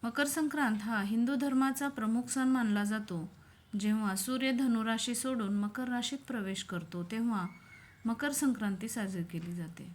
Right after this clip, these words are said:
नवीन वर्षातील पहिला सण म्हणजे मकर संक्रांती.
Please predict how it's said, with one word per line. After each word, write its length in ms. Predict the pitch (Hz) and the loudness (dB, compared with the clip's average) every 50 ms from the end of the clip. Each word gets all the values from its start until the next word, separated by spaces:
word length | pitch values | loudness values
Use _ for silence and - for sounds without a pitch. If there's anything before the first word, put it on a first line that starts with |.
| - - - - - _ _ _ - _ _ - - - | -18 -20 -20 -20 -20 _ _ _ -20 _ _ -20 -12 -2
नवीन 340 | - 226 240 247 262 302 311 | 0 2 4 4 4 4 4
वर्षातील 540 | 311 285 247 240 - 240 220 214 214 220 202 | 4 4 2 2 0 -2 -2 -2 -2 -4 -4
पहिला 380 | 202 214 208 220 226 240 254 262 | -2 -2 -2 0 2 2 0 0
सण 260 | 254 - 220 190 180 | 0 0 -2 -2 -2
म्हणजे 440 | 185 196 226 233 240 214 214 196 185 | 0 0 2 4 4 4 2 0 0
मकर 340 | 196 214 208 208 240 240 | 0 0 0 0 -2 -2
संक्रांती. 680 | 240 - 247 220 208 202 190 180 170 160 165 170 170 | -2 0 0 0 0 0 0 0 0 0 -2 -4 -6